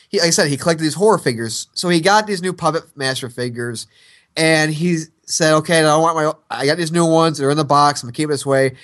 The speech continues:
I don't have room for the old ones anymore. Do you want them?" I stupidly said yes. So I, I make the mistake of not only taking the Puppet Master dolls home, which are unboxed,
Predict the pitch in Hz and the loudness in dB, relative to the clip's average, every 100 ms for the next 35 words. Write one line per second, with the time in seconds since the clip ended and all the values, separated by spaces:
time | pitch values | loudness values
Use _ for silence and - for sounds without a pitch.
0 | - _ _ 185 165 165 143 165 156 180 | -20 _ _ 2 2 2 0 -2 0 2
1 | 208 240 175 131 127 113 107 107 127 131 | 4 4 0 0 -2 -4 -4 -4 -2 2
2 | 214 247 117 107 117 _ - 120 156 165 | 2 2 0 -4 -8 _ -4 0 2 0
3 | - 151 180 185 202 202 185 202 277 208 | 0 -2 0 2 2 2 2 2 2 2
4 | - - _ - - _ - - 302 294 | -2 -10 _ -20 -20 _ -4 4 6 6
5 | 254 240 _ - 202 202 202 - - 294 | 4 0 _ -2 2 2 2 -2 -4 -2
6 | 311 220 185 - 143 156 156 _ - 170 | -2 -2 -2 0 0 -2 -6 _ -10 -2
7 | 214 220 175 208 220 214 175 - 185 165 | 0 0 -2 -2 -2 -4 -8 -8 -10 -4
8 | 156 151 147 143 139 - 339 302 196 175 | -4 -4 0 2 2 0 4 6 6 2
9 | 175 147 147 131 165 202 165 151 - | -2 0 -2 0 4 6 4 2 -4